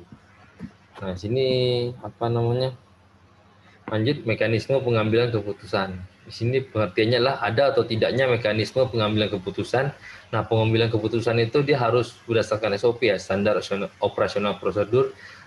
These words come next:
dalam pengelolaan perikanan. Hal ini berkaitan juga dengan ada tidaknya lembaga formal pengelola perikanan, khususnya pada setiap W P P.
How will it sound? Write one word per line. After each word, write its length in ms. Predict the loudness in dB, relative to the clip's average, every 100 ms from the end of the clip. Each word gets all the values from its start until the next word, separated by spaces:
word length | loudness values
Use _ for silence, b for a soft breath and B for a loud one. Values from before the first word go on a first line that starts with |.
| -2
dalam 240 | 0 0
pengelolaan 400 | 0 2 2 0
perikanan. 560 | -4 -6 -6 -4 -4 -4
Hal 160 | -2 2
ini 160 | 2 2
berkaitan 560 | 2 2 0 2 0
juga 160 | 2 2
dengan 380 | 2 0 -2 -2
ada 240 | 0 0
tidaknya 560 | 0 0 0 2 0 0 0
lembaga 400 | 0 2 2 2
formal 480 | 2 0 2 0
pengelola 400 | 0 0 0 -2
perikanan, 480 | -2 -2 0 0 -2 -4
khususnya 320 | -6 -2 0
pada 160 | 2 0
setiap 240 | 0 0
W 80 | 0
P 160 | -2
P. 100 | -4